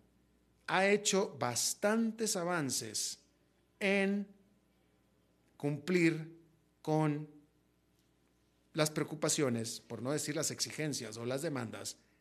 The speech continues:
de Turquía. Porque ahora ya Suecia ha hecho o aprobado legislaciones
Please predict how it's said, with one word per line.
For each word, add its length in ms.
de 480
Turquía. 600
Porque 300
ahora 340
ya 220
Suecia 760
ha 480
hecho 640
o 120
aprobado 800
legislaciones 1040